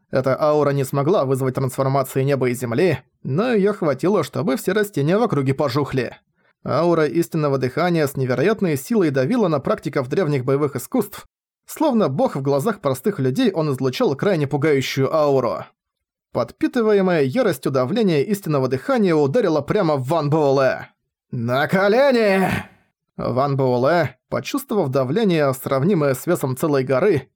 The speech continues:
и невидимую силу, которая давила ему на плечи, поменялся в лице. Такой гнет сковывал его движение. Именно так. Стадия истинного дыхания подавляла стадию древних боевых искусств.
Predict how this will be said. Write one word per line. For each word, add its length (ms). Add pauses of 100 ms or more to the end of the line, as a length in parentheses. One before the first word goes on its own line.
и 80
невидимую 560
силу, 320
которая 340
давила 320
ему 160
на 120
плечи, 520 (260)
поменялся 600
в 60
лице. 500 (380)
Такой 340
гнет 340
сковывал 500
его 140
движение. 720 (320)
Именно 300
так. 440 (300)
Стадия 520
истинного 500
дыхания 500
подавляла 560
стадию 420
древних 400
боевых 320
искусств. 540